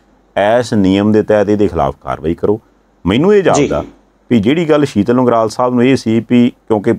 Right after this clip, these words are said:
Speaker 1: ਹੁਣ ਜਦੋਂ ਨਤੀਜਾ ਆ ਗਿਆ, ਰਿਜ਼ਲਟ ਆ ਗਿਆ, ਅਚਾਨਕ ਤੋਂ ਮੰਨ ਲਓ ਜੇ ਪੰਜਾਬ ਦੇ ਵਿੱਚ ਛੇ, ਸੱਤ, ਅੱਠ ਦੇ ਕਰੀਬ ਸੀਟਾਂ ਖਾਲੀ ਹੋ ਜਾਂਦੀਆਂ ਸਿਟਿੰਗ ਐਮ ਐਲ ਏ ਦੀਆਂ,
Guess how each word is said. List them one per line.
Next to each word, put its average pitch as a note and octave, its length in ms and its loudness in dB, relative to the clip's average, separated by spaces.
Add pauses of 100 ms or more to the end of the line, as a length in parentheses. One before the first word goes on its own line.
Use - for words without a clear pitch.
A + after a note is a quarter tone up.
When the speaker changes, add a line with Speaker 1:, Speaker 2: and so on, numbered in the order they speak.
(160)
Speaker 1:
ਹੁਣ E2 120 -2
ਜਦੋਂ G2+ 180 0
ਨਤੀਜਾ F#2+ 460 0
ਆ G#2+ 100 0
ਗਿਆ, A2 160 2
ਰਿਜ਼ਲਟ F2+ 340 -2
ਆ G2+ 140 0
ਗਿਆ, G#2 200 0
ਅਚਾਨਕ G2 360 -2
ਤੋਂ G2+ 140 -6
ਮੰਨ F#2 180 -2
ਲਓ F#2+ 100 2
ਜੇ F#2+ 120 -2
ਪੰਜਾਬ E2+ 400 -2
ਦੇ E2+ 60 -8
ਵਿੱਚ F#2 240 -4 (340)
ਛੇ, F2+ 180 0
ਸੱਤ, F2+ 240 -4 (120)
ਅੱਠ E2+ 160 -6
ਦੇ F2+ 100 0
ਕਰੀਬ F2 320 0 (500)
ਸੀਟਾਂ F#2 340 -2
ਖਾਲੀ E2+ 300 0
ਹੋ G#2+ 80 2
ਜਾਂਦੀਆਂ E2+ 360 0
ਸਿਟਿੰਗ F2+ 300 -2
ਐਮ D#2+ 200 -2
ਐਲ E2 140 -2
ਏ F2 40 2
ਦੀਆਂ, E2 220 -4